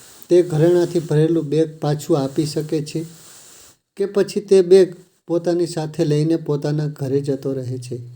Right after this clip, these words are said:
આખી વાત જાણવા માટે વિડીયોને અંત સુધી જરૂરથી સાંભળજો. આ વાત છે કચ્છના એક ગામડામાં રહેવાવાળા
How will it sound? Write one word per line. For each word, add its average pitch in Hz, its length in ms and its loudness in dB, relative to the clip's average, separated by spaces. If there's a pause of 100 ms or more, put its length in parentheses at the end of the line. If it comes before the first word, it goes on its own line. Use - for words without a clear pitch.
(960)
આખી 175 300 0
વાત 208 260 4
જાણવા 170 360 4
માટે 165 400 2 (1600)
વિડીયોને 170 540 2
અંત 180 320 0
સુધી 180 400 4
જરૂરથી 156 520 2
સાંભળજો. 135 600 -2 (1080)
આ 180 140 0
વાત 180 360 -2
છે 185 420 4 (400)
કચ્છના 190 400 -4
એક 175 300 0
ગામડામાં 165 600 -2 (580)
રહેવાવાળા 156 800 -2